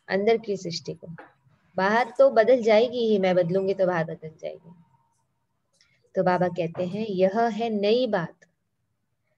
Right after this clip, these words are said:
यह तो शास्त्र में है नहीं। लगी नई बात कि शास्त्रों में ये बात नहीं है कि इंसान को कैसे बदले, सोच कैसे बदले,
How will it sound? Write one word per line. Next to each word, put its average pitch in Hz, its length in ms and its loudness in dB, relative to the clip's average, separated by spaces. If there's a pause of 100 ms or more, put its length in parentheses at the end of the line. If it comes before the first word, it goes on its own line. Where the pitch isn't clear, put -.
(220)
यह 190 200 2
तो 196 260 -2
शास्त्र 170 480 -4
में 175 120 -4
है 170 240 -4
नहीं। 226 180 -8 (240)
लगी 190 240 0
नई 285 180 -2
बात 277 260 -6 (1120)
कि 214 60 -12
शास्त्रों 190 440 -4
में 190 80 -6
ये 185 220 0
बात 170 280 -4
नहीं 160 200 -10
है 165 240 -12 (1120)
कि 208 80 -6
इंसान 214 560 -4
को 214 140 -4
कैसे 185 320 -6
बदले, 165 440 -10 (840)
सोच 214 380 -2
कैसे 180 340 -2
बदले, 160 380 -12